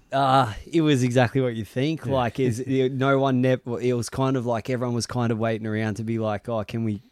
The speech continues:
Speaker 1: kind of celebrate the year now?" You know, like,
Speaker 2: Yeah.
Speaker 1: I talked to Butters and he, you know, he's such a positive dude and he, he was pretty much like,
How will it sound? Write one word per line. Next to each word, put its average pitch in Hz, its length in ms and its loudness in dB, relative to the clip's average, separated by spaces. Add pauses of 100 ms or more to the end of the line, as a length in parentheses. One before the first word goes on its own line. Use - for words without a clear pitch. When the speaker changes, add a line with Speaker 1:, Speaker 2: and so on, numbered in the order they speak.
(120)
Speaker 1:
kind 123 220 -6
of 104 80 -6
celebrate 107 480 -2
the 107 80 -6
year 117 480 -2
now?" 131 300 -4
You 120 180 -2
know, 120 220 -2
like, 113 220 -2
Speaker 2:
Yeah. 92 120 -8 (200)
Speaker 1:
I 127 120 4
talked 135 240 0
to 120 80 -4
Butters 113 460 0
and 117 120 -2
he, 110 60 0
you 113 180 -4
know, 98 160 -4
he's 101 160 -6
such 113 220 -8
a 104 40 -16
positive 98 380 -8
dude 107 300 -4
and 110 120 -8
he, 110 220 -8
he 107 200 -8
was 101 220 -10
pretty 107 240 -8
much 98 260 -8
like, 95 280 -8